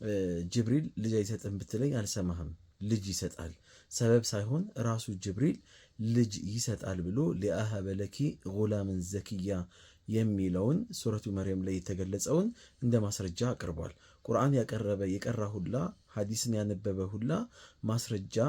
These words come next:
አቅርቧል ማለት አይደለም፣ ማጭበርበሪያ ካልሆነ በስተቀር። አሁን ወደ መጣው፣ ወደ ተናገረው ነገር ስመለስ የሞቱ ሰዎች ይሰማሉ፣ ይሰማሉ የሚለው ኢስቲስና የመጣባቸው ውስን ቦታዎች አሉ።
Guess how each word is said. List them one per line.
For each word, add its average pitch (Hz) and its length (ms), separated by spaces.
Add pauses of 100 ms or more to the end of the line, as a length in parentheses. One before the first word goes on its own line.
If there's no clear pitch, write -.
(140)
አቅርቧል 101 480
ማለት 107 260
አይደለም፣ 82 460 (400)
ማጭበርበሪያ 98 720
ካልሆነ 90 400
በስተቀር። 87 440 (380)
አሁን 117 220
ወደ 113 180
መጣው፣ 101 360 (160)
ወደ 107 260
ተናገረው 98 540
ነገር 92 280
ስመለስ 117 600 (600)
የሞቱ 120 500
ሰዎች 120 460 (160)
ይሰማሉ፣ 110 640 (580)
ይሰማሉ 120 600 (120)
የሚለው 107 600 (220)
ኢስቲስና - 540 (240)
የመጣባቸው 113 1080 (440)
ውስን 120 520
ቦታዎች 104 500
አሉ። 117 220